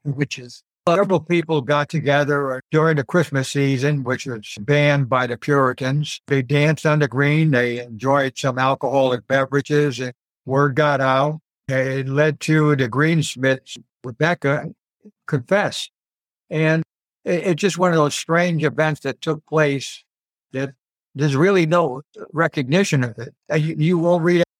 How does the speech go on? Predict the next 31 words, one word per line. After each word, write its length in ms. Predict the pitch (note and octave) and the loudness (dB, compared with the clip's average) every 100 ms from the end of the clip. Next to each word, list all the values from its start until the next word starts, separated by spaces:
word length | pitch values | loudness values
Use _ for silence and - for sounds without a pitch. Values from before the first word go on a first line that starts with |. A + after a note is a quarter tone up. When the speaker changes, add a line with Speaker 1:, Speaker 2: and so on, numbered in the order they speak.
| - | -4
Speaker 2:
anything 320 | E3+ D#3+ D#3+ | -2 2 2
in 80 | C#3 | 2
the 80 | B2+ | 0
history 380 | D3 F3 - C3+ | 2 0 0 -6
of 100 | A2 | -4
Hartford 540 | - D#3+ E3+ - C3 | 0 0 0 -2 -6
about 260 | A#2 B2 B2 | -2 -4 -4
the 100 | B2 | -4
merriment 580 | B2 D3 C#3 B2 B2 A#2 _ _ _ | 0 2 2 0 -2 -4 _ _ _
unless 360 | C#3 C3 D3 - | -2 0 0 0
you're 80 | C3+ | 0
reading 320 | C#3+ C3 A#2+ | 2 2 2
witchcraft 520 | D3 - - B2 B2 _ | 0 -2 -4 -4 -4 _
books. 460 | A2+ A#2 - - - _ _ _ _ _ | -8 -8 -12 -16 -18 _ _ _ _ _
Speaker 1:
It 160 | E3+ - | -2 2
sounds 220 | A#3 A3+ | 2 2
like 180 | G3 - | 0 0
it 100 | F3+ | 0
was 260 | E3 D3 | 2 0
basically 640 | - D#3 D3 D#3+ - C#3+ C3+ | 0 0 2 -2 0 2 2
a 120 | B2+ - | -2 -4
Christmas 500 | - G3 - D#3 - | 0 0 2 -2 -2
party, 540 | - E3 D3+ C#3 B2+ - _ _ _ _ D3 | -2 0 2 0 -4 -10 _ _ _ _ 0
and 320 | C#3+ C3 C3 _ - | 2 0 -4 _ -4
people 460 | E3+ D#3 C#3+ C#3+ - - | -2 0 0 -2 -6 -6
twisted 440 | - F3 - D#3 | -2 -2 -2 -2
that 280 | C#3 C3+ C3+ | 2 2 0
into 440 | - D3 D3 - C3+ | 0 -2 -2 -4 -2
somehow 420 | - C#3+ D3 C3+ | 0 0 2 0
being 480 | - C#3 C3+ C3+ C#3+ | 0 0 2 0 -4
about 280 | D3 C3 | -6 -6